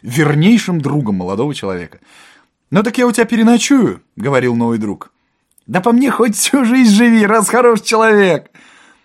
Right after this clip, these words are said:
Добившись так быстро своей цели, гость проворно спустился в дворницкую, снял апельсинные штиблеты и растянулся на скамейке, обдумывая план действий на завтра.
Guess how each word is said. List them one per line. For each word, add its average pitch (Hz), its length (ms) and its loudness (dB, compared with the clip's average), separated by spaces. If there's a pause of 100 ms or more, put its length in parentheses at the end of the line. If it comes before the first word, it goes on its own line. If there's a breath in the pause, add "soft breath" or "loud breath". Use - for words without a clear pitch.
(460 soft breath)
Добившись 180 560 -2
так 151 220 -4
быстро 147 300 -8
своей 113 280 -4
цели, 202 440 -8 (420 soft breath)
гость 190 320 -2
проворно 175 460 0
спустился 147 480 -6
в 120 80 -10
дворницкую, 175 540 -6
снял 165 280 -2
апельсинные 151 560 -4
штиблеты 180 520 -4
и 151 40 -2
растянулся 147 560 -4
на 104 80 -4
скамейке, 214 600 -2
обдумывая 127 680 -4
план 110 280 -4
действий 127 440 -6
на 101 160 -4
завтра. - 460 -12